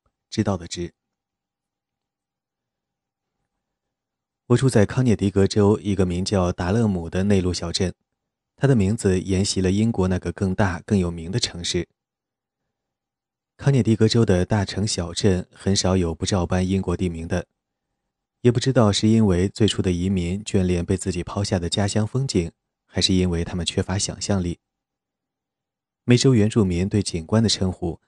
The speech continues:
似乎只残留在湖和河的名字，或是州本身的名字中。重新命名一个地方，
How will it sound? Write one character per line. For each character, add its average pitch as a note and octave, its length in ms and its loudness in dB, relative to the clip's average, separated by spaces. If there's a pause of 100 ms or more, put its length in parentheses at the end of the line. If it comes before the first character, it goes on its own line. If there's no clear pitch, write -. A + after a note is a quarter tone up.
似 - 160 -2
乎 F#2+ 180 2
只 F#2 160 -4
残 - 220 -6
留 F2+ 160 0
在 F2 240 -2
湖 F2 540 -4
和 - 280 -4
河 E2+ 320 -6
的 A#2 120 0
名 E2+ 200 -6
字， F#2 300 -6 (140)
或 - 180 -2
是 F2 280 -2
州 A#2 220 2
本 E2+ 180 -4
身 A2 180 -2
的 A#2+ 80 2
名 F2 160 -6
字 - 100 -12
中。 F2 240 -4 (1400)
重 - 180 2
新 C#3+ 180 0
命 B2 180 2
名 F2+ 120 2
一 G#2 80 2
个 A2 120 -2
地 G2+ 180 4
方， F2 320 -2